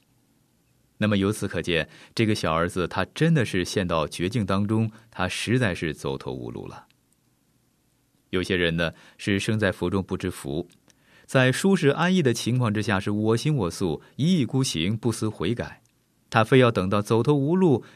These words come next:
跌到人生低谷的绝境中，他才会醒悟。这个小儿子本来是可在父亲的家里头安享清福的，但却渴望得到属世的自由，而过着自己所喜爱的世俗生活。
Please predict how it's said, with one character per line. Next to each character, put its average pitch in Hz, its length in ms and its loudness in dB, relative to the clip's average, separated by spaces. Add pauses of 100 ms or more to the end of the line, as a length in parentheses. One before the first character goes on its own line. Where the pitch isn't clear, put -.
跌 143 160 4
到 143 100 2
人 131 160 4
生 151 220 2
低 208 240 4
谷 117 180 -2
的 104 80 2
绝 120 300 2
境 165 180 2
中， 127 300 4 (220)
他 90 180 -2
才 82 260 -4
会 78 140 -6
醒 69 320 -10
悟。 - 180 -18 (1500)
这 101 120 0
个 98 80 0
小 90 120 0
儿 85 160 2
子 90 240 -2 (300)
本 110 140 2
来 113 160 4
是 123 120 2
可 110 160 -2
在 113 160 2
父 120 160 0
亲 113 140 0
的 110 80 -2
家 123 160 0
里 104 140 0
头 101 160 -2
安 135 200 0
享 101 200 0
清 123 260 -2
福 90 240 -4
的， 98 160 -2 (460)
但 123 120 4
却 127 160 4
渴 135 160 0
望 185 160 4
得 143 140 4
到 143 100 2
属 120 300 0
世 - 180 0
的 135 120 4
自 107 180 -2
由， 82 340 0 (260)
而 120 120 4
过 143 180 4
着 127 80 4
自 135 160 0
己 123 120 0
所 127 160 2
喜 113 280 0
爱 135 220 0
的 113 100 0
世 160 280 2
俗 101 180 -4
生 107 200 -2
活。 71 360 -6